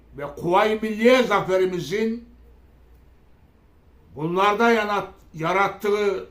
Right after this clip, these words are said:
travmayı atlatamamışlardır bunlar. Ve hala onun öfkesi içindedirler. Hırçınlığı, gaddarlığı, saldırganlığı içindedirler arkadaşlar.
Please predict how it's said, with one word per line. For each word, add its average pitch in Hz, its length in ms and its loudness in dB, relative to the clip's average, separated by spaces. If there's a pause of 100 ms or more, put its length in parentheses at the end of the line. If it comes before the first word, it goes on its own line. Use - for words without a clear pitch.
(140)
travmayı 208 640 4
atlatamamışlardır 147 1200 -4
bunlar. 110 380 -20 (1800)
Ve 135 100 -12
hala 196 840 2 (280)
onun 165 340 -6
öfkesi 156 560 -6
içindedirler. 127 920 -14 (480)
Hırçınlığı, 147 960 -8 (720)
gaddarlığı, 143 760 -8
saldırganlığı 147 840 -10
içindedirler 110 680 -18
arkadaşlar. - 640 -20